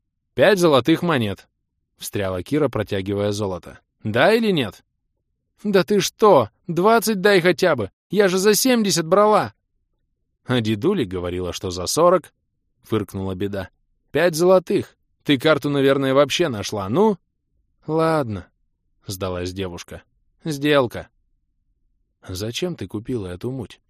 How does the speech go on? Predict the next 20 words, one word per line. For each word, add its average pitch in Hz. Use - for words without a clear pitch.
вполголоса 95
спросил 92
я, 120
когда 104
хитрая 101
девушка 156
удалилась 127
достаточно 104
далеко. 101
"Зря 123
деньги 110
потратила". 87
"Помнишь, 165
картограф 120
Хрипотамус 120
сказал, 165
что 165
карта 143
не 170
фальшивка?" 180